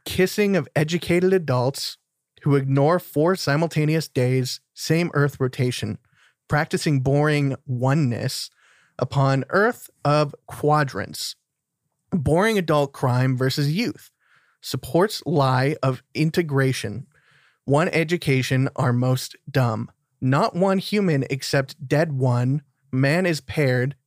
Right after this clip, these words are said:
two half, for self. One of God is only one quarter of God.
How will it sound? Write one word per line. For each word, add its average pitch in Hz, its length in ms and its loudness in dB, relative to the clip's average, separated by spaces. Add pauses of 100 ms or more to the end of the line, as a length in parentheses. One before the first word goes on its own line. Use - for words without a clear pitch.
(120)
two 208 200 -2
half, 143 460 -2 (140)
for 131 280 0
self. - 560 -2 (520)
One 135 280 2
of 196 140 -2
God 131 400 2
is 127 160 -2
only 135 240 0
one 151 300 0
quarter 131 400 0
of 120 220 -4
God. 98 360 -2